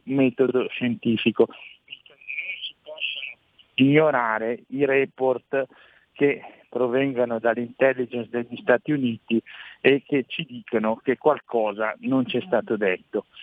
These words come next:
Ormai il presidente Biden lo ha detto chiaro più volte, dopo che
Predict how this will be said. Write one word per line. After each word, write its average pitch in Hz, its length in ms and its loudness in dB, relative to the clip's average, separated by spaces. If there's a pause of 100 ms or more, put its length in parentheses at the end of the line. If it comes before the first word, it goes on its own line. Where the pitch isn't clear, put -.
(160)
Ormai 131 680 2
il 117 80 -8
presidente 123 600 -2
Biden 110 540 0
lo 110 120 2
ha 110 60 2
detto 113 500 -2
chiaro 107 500 2
più 117 140 -6
volte, 175 560 2
dopo 117 300 -12
che 107 260 -14